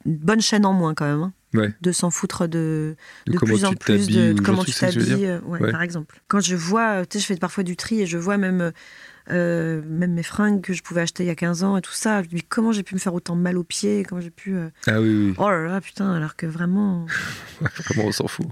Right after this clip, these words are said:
Speaker 1: on est à ça des Crocs, quoi, maintenant, tu vois. »
Speaker 2: Mais Crocs, non, t'as
Speaker 1: Non.
Speaker 2: Non, on est
Speaker 1: Ça
Speaker 2: contre.
Speaker 1: reste une, encore une chaîne, ça, pour moi.
Speaker 2: Ah ouais.
Speaker 1: Mm.
Speaker 2: <laughs> On est contre les Crocs. <laughs> C'est bien.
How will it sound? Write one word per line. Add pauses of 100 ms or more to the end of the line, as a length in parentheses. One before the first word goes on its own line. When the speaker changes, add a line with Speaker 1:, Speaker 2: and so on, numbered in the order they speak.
(120)
Speaker 1:
on
est
à
ça
des
Crocs,
quoi,
maintenant,
tu
vois. » (420)
Speaker 2:
Mais
Crocs,
non,
t'as (140)
Speaker 1:
Non. (100)
Speaker 2:
Non, (220)
on
est
Speaker 1:
Ça
Speaker 2:
contre.
Speaker 1:
reste
une,
encore
une
chaîne,
ça,
pour
moi. (180)
Speaker 2:
Ah
ouais.
Speaker 1:
Mm.
Speaker 2:
<laughs>
On
est
contre
les
Crocs. (480)
<laughs>
C'est
bien.